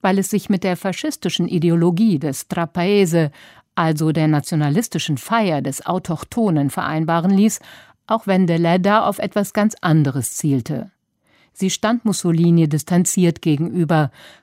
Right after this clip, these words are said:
Bei der Audienz zum Nobelpreis lehnte sie sämtliche Privilegien ab, bat nur um die Begnadigung eines Bekannten aus Nuoro. Neunzehnhundertdreißig verfasste sie im Auftrag des Bildungsministeriums ein Grundschullesebuch.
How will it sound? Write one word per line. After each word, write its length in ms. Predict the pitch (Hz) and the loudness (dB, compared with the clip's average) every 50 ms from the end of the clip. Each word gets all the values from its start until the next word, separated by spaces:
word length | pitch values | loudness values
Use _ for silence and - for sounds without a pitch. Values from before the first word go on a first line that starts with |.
| _ _ | _ _
Bei 180 | - 156 151 156 | -2 -2 0 0
der 220 | 151 143 156 170 | 0 0 0 0
Audienz 500 | 160 147 139 180 190 220 220 175 - - | -2 -2 0 0 2 2 2 2 0 -2
zum 140 | - 156 147 | -2 0 2
Nobelpreis 800 | 147 143 139 165 165 190 214 - - - 196 185 185 170 - - - - _ _ - | 2 2 2 2 0 0 0 -2 -2 0 2 2 2 0 0 -6 -16 -20 _ _ -2
lehnte 280 | 240 240 233 226 214 185 | 0 2 2 2 0 0
sie 160 | 170 165 156 | 0 0 0
sämtliche 500 | 147 - 160 180 - - 208 165 - 165 | 0 0 0 0 0 0 -2 -2 -2 -4
Privilegien 760 | - - 175 151 156 160 147 165 170 151 - 160 156 151 160 | -4 -4 -4 -2 0 0 2 2 2 2 0 0 0 0 0
ab, 340 | - - 180 220 - - - _ - - - _ _ _ _ | -2 -2 -2 -2 -2 -4 -8 _ -20 -20 -20 _ _ _ _
bat 280 | - 180 165 170 - - | 0 0 0 0 0 2
nur 220 | 185 185 208 226 | 4 4 4 4
um 120 | 226 185 147 | 2 0 0
die 80 | 160 | -2
Begnadigung 760 | 143 151 147 - 147 143 147 160 185 190 208 170 190 190 196 | -2 -2 -2 0 0 0 2 2 0 0 0 0 0 -2 -2
eines 300 | - - 190 196 196 - | -2 -2 -2 -2 -2 -4
Bekannten 520 | - 214 202 - 160 170 156 131 127 175 185 | -4 -6 -4 -2 -2 -2 -2 -2 -2 -4 -4
aus 280 | - 196 220 - - | -2 -4 -4 -2 0
Nuoro. 560 | 196 170 151 143 135 127 127 147 147 151 151 175 - _ _ _ _ _ _ _ _ _ _ _ - | 0 2 2 2 0 0 -2 -4 -6 -6 -8 -10 -14 _ _ _ _ _ _ _ _ _ _ _ 0
Neunzehnhundertdreißig 1160 | 175 160 160 160 - 175 151 143 147 139 147 147 - - 165 170 208 220 - - 208 156 - - - - - - _ _ | 2 4 4 2 2 0 -2 -2 0 -2 -4 -6 -6 -4 -2 0 0 0 0 0 -2 -2 -4 -8 -20 -20 -20 -20 _ _
verfasste 500 | - - 214 - 247 247 226 - - 202 | -6 -4 -2 -2 -2 -2 -2 0 0 0
sie 160 | 160 185 180 | 2 2 0
im 160 | - 165 160 | 0 0 -2
Auftrag 480 | - - 180 214 233 - - 185 170 - | -2 -2 -2 -2 -2 -4 -4 -4 -2 -2
des 160 | 175 143 - | -2 -4 -2
Bildungsministeriums 1160 | _ - 170 180 175 175 165 151 - 160 160 156 139 - - 160 156 147 147 151 156 147 147 - | _ 2 2 4 4 4 2 2 2 2 2 2 0 0 -2 0 0 0 2 2 0 0 0 -2
ein 160 | - 190 190 | -2 -2 0
Grundschullesebuch. 1200 | 170 143 147 165 165 143 - - 139 143 135 139 139 131 156 143 - 123 - - - - - | 2 4 4 4 4 4 2 0 -2 0 0 -2 -2 -4 -6 -6 -8 -8 -10 -12 -14 -20 -20